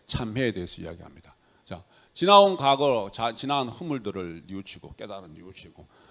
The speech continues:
그리고 다가올, 다가올 무엇인지 모르지만,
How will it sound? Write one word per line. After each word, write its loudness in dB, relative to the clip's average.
그리고 0
다가올, 2
다가올 0
무엇인지 4
모르지만, -4